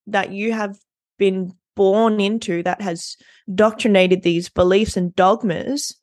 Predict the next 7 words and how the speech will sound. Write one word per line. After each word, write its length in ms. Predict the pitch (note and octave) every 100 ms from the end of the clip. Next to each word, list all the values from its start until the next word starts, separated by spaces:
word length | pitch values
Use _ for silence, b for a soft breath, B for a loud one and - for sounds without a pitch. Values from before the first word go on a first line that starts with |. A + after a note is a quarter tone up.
| -
and 140 | F#3
dogmas 500 | F#3 F3+ F3+ F3 E3+
are 40 |
sort 200 | F3 F3
of 140 | E3 -
like 200 | E3 -
society's 1400 | - F3 - E3+ E3 F3 E3 D3+ D#3+ D#3+ D#3+ E3+ F3 -